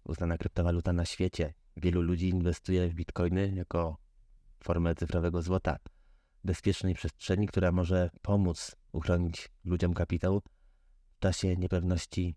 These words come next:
gospodarczej. Jego wartość wynika przede wszystkim z jego rzadkości, ograniczonej podaży, decentralizacji i bezpieczeństwa. Bitcoin ma już ugruntowaną pozycję na rynku kryptowalut, co jest ważnym czynnikiem do rozważenia dla inwestorów.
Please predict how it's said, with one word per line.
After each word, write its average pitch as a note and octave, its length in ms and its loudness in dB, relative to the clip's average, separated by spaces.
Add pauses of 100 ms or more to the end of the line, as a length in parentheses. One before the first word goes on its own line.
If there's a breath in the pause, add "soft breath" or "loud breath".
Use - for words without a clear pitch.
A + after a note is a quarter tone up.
(140)
gospodarczej. F2 760 -2 (340)
Jego F#2 200 0
wartość F#2 320 0
wynika F2+ 280 0
przede F2 220 -2
wszystkim F#2 420 -2
z F2 40 -2
jego F#2 200 2
rzadkości, - 640 -2 (340)
ograniczonej E2 480 -2
podaży, E2+ 480 0 (640)
decentralizacji F#2+ 1080 0
i F#2 40 -2
bezpieczeństwa. F#2 800 -2 (500)
Bitcoin F#2 460 0
ma E2+ 120 2
już E2+ 320 -2
ugruntowaną F#2 640 2
pozycję E2+ 380 -2
na E2 100 0
rynku E2 280 -4
kryptowalut, E2 640 0 (400)
co - 120 -6
jest - 200 -2
ważnym F2 340 0
czynnikiem F2 640 -2
do E2 320 -2 (360)
rozważenia E2+ 540 0
dla E2 140 2
inwestorów. E2 580 0